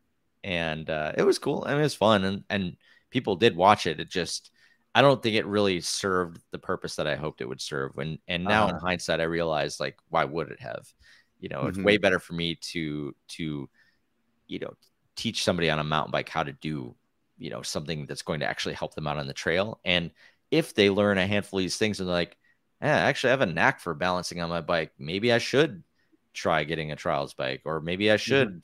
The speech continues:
Speaker 1: you know, I'm gonna buy another bike. I think I should buy a trials bike next because that looks like a lot of fun. And this guy has a ton of other videos on his channel that would teach me really quickly. Uh, why, why wouldn't I? I should try this out. This has been fun for me." So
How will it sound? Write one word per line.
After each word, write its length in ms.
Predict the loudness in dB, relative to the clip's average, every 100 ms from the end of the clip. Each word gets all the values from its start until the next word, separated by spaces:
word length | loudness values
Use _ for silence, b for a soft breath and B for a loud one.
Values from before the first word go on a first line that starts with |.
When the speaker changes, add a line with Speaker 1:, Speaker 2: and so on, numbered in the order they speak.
| _ _ -2
Speaker 1:
you 80 | 2
know, 100 | 4
I'm 60 |
gonna 120 | 2 6
buy 180 | 6
another 340 | 6 4 2 2
bike. 440 | 4 4 4 -2 _
I 100 | -4
think 240 | -2 0 0
I 60 |
should 180 | 0 0
buy 140 | 0 0
a 40 |
trials 400 | 0 2 2 0
bike 240 | -4 -4
next 400 | -4 -4 -4 -8 -12
because 240 | -10 -4
that 140 | -2 -2
looks 160 | -4
like 120 | -6 -4
a 60 |
lot 180 | 0 0
of 80 | -2
fun. 440 | 0 2 0 -4 b b b -4
And 140 | 0
this 160 | 0 0
guy 380 | 2 2 2 0
has 360 | 0 -2 -2
a 100 | -6 -10
ton 240 | -6 -4
of 140 | -4 -4
other 240 | -4 -2 -2
videos 320 | -2 -2 -4
on 80 | -6
his 100 | -8
channel 460 | 0 2 4 2 -2
that 140 | -4
would 100 | -4
teach 240 | -6 -6 -4
me 300 | -4 -4 -4
really 200 | -4 -4
quickly. 540 | -2 -6 -2 -4 -4 -8 _ _ _ _ -18
Uh, 60 | -18 _ _ _
why, 280 | 0 2 2 0
why 120 | -2
wouldn't 260 | 0 -2 -4
I? 100 | -6
I 20 |
should 140 | -6 -2
try 160 | 0
this 160 | 0 -4
out. 160 | -6
This 160 | -8 -8
has 180 | -8 -8
been 240 | -6 -4
fun 220 | 0 -2 -2
for 120 | -10
me." 200 | -16 -14
So 460 | -4 2 4 2